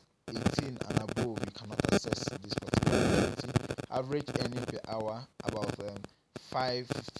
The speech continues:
five hundred and seventy-six, um, cents,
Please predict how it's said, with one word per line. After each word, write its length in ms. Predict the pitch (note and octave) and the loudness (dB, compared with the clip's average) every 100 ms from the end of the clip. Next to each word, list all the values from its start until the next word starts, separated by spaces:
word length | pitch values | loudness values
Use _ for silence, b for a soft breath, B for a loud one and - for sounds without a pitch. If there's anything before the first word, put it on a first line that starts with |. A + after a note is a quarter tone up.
| - - - | -2 2 2
five 160 | - C#3+ | 2 0
hundred 160 | C3+ | 2
and 80 | B2 | 2
seventy-six, 760 | - - C3 - - B2+ - - - - - - | 2 2 0 2 2 2 -4 0 0 0 -6 -6
um, 340 | - B2 - G2 - - | -2 2 2 2 -2 -2
cents, 680 | - - D3+ B2 C3 - | 2 2 2 0 -4 -8